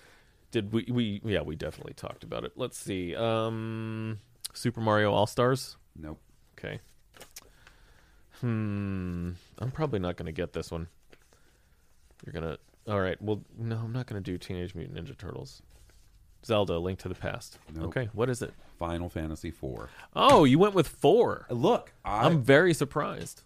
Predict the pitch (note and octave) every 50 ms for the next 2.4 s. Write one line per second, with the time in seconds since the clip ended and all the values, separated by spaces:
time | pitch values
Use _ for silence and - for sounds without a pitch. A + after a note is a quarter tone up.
0 | - - A2+ B2+ D3 E3+ F3+ F3+ D#3+ C#3+ C3 A#2 G2+ D#2 C2+ C2 C#2 - - -
1 | - - - A2 - - - G2 F2 - - D#2 F#2 F2 E2+ E2+ E2+ F#2 F#2+ D#2+
2 | C#2 B1+ - C#3 B2+ B2 A2